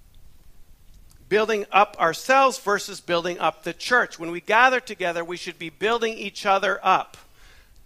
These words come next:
Nudge your neighbor and said, "I'm here to build you up." Oh, it feels good, doesn't it? All right. Let's move on.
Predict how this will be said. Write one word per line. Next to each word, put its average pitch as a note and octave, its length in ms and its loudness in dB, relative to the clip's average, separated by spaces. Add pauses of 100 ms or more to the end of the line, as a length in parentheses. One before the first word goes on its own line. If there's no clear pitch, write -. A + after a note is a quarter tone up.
(120)
Nudge A3 280 2
your G#3+ 120 -4
neighbor G3+ 340 0
and E3 100 -6
said, E3 220 -2
"I'm D#3 140 0
here E3+ 160 -6
to D3 80 -8
build C#3+ 260 -8
you C#3+ 220 -10
up." - 260 -12 (1900)
Oh, C4 240 -2
it A3+ 60 -6
feels A#3+ 260 -4
good, C4 380 -4
doesn't A#3 420 -2
it? D#3+ 240 -4 (2000)
All B2 160 -6
right. A3 380 4 (1400)
Let's E3+ 180 -2
move A#3 200 0
on. A#3 340 6